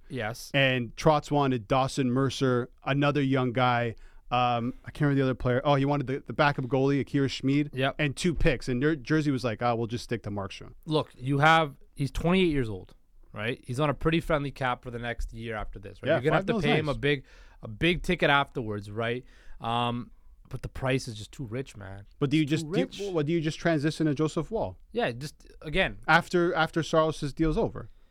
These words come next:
Speaker 1: But then what? You're wasting all those assets for what? One year of Saros? That makes no sense to
Speaker 2: You,
Speaker 1: me,
Speaker 2: a
Speaker 1: right?
Speaker 2: playoff run and another season.
Speaker 1: Yeah, a playoff run and
Speaker 2: Yeah.
Speaker 1: ano-, so you get what?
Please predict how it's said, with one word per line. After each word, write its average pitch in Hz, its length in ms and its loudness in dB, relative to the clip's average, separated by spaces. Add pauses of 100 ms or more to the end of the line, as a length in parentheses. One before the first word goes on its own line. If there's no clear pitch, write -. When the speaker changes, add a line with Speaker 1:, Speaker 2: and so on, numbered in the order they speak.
(420)
Speaker 1:
But 160 100 -6
then 180 140 2
what? 170 320 0
You're 165 100 0
wasting 185 480 -2
all 165 120 0
those 143 140 0
assets 151 520 0
for 131 320 -10
what? 143 260 -2
One 143 260 0
year 143 200 0
of 131 100 -2
Saros? 180 540 -2 (460)
That 160 120 2
makes 170 240 0
no 160 140 0
sense 160 300 -4
to - 80 -4
Speaker 2:
You, 123 80 2
Speaker 1:
me, 92 160 -8
Speaker 2:
a 131 100 2
Speaker 1:
right? - 100 -2
Speaker 2:
playoff 175 400 6
run 175 280 2
and 151 120 4
another 135 300 0
season. 95 400 -4 (100)
Speaker 1:
Yeah, 170 200 0
a - 20 -6
playoff 175 480 2
run 151 220 2
and 143 100 -2
Speaker 2:
Yeah. 120 120 4
Speaker 1:
ano-, 101 80 -4
so 156 100 -6
you 156 240 -2
get 165 200 0
what? 143 300 0